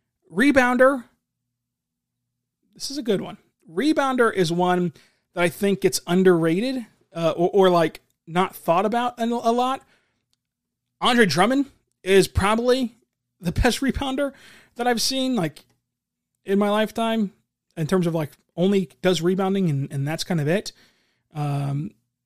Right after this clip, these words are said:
Tim Duncan, great rebounder. Kevin Garnett, a great rebounder. Dwight, but, like, Drummond was pretty much just all rebounds. But I'm gonna go with, I'm gonna go with, like, a better name than Drummond.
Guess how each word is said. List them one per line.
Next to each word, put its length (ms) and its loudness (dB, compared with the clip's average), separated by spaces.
Tim 140 0
Duncan, 520 2
great 200 0
rebounder. 640 2
Kevin 140 -4
Garnett, 420 -2
a 60 -6
great 160 0
rebounder. 300 0
Dwight, 480 0
but, 160 -4
like, 260 0
Drummond 320 0
was 100 -2
pretty 220 -2
much 140 -2
just 200 -10
all 140 -4
rebounds. 340 -2
But 100 -8
I'm 60 -4
gonna 100 -4
go 100 -8
with, 240 -14
I'm 80 -8
gonna 80 -4
go 120 -10
with, 120 -12
like, 100 -16
a 40 -18
better 280 -14
name 200 -12
than 100 -12
Drummond. 460 -10